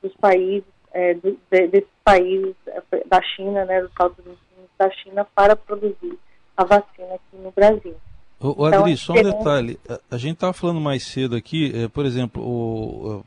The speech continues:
Speaker 2: todo esse problema que o Brasil tá tendo também envolve países do brics, né,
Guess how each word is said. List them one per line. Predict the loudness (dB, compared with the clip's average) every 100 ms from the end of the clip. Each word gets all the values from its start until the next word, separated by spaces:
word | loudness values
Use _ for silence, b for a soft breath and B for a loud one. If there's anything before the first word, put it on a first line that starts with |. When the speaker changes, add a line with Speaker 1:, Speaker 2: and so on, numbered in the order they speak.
| _ _
Speaker 2:
todo | -6 -6
esse | -8 -6
problema | 0 2 2 0
que | -4
o | -4
Brasil | -2 -4
tá | -6 -6
tendo | -4 -4 -4
também | -4 -4 -4
envolve | -4 -6
países | -4 0 0 0 -4 -6
do | -6
brics, | -2 -2 -2 -4
né, | -6 -6